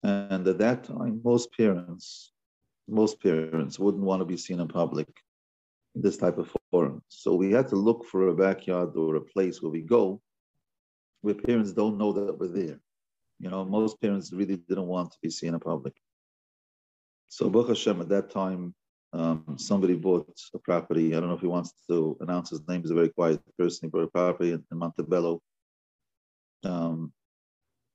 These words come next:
the property itself is, is almost five acres, but the place itself wasn't so big, but it was a very nice backyard that we were able to have our privacy.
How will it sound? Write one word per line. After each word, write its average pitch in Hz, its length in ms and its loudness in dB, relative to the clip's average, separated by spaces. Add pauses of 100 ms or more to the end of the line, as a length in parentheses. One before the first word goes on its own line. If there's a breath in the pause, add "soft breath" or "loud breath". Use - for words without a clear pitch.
(200)
the - 120 -20
property 110 300 2
itself 90 380 0
is, - 240 -16
is 85 80 -8
almost 87 240 -4
five 85 240 2
acres, 85 400 2
but 78 240 -2 (1120)
the 80 680 -4 (240)
place 104 260 6
itself 95 300 2
wasn't 90 320 2
so - 160 -4
big, 131 300 4 (600)
but - 120 2
it 98 40 6
was 98 260 4
a 95 40 2
very 107 180 6
nice - 600 -4 (160)
backyard 101 420 4
that - 180 -2
we 90 100 2
were 78 100 2
able 90 300 2
to 85 260 -6
have 87 480 -2
our 80 80 -4
privacy. 90 760 -2